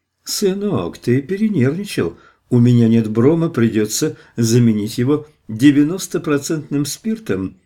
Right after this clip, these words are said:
боюсь, даже двойной дозой. Можно капнуть туда что-нибудь для запаха?» Махмуд улыбнулся. «Спасибо, доктор. Позвольте мне грешить на свой манер.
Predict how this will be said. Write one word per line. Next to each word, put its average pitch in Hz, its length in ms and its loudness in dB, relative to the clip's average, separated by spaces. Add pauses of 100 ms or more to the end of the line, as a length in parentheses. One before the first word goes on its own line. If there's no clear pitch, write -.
(140)
боюсь, 113 380 2
даже 107 240 -2
двойной 101 500 -2
дозой. 90 400 -8 (240)
Можно 160 340 2
капнуть 104 420 -6
туда 101 200 -4
что-нибудь 95 540 -8 (120)
для - 180 -6
запаха?» - 500 -12 (440)
Махмуд 113 480 0
улыбнулся. 107 640 -6 (540)
«Спасибо, 107 720 -4
доктор. 151 460 -10 (400)
Позвольте 220 480 0
мне 98 300 -4 (180)
грешить 123 580 -2
на 110 80 -2
свой 80 360 -6
манер. 80 360 -10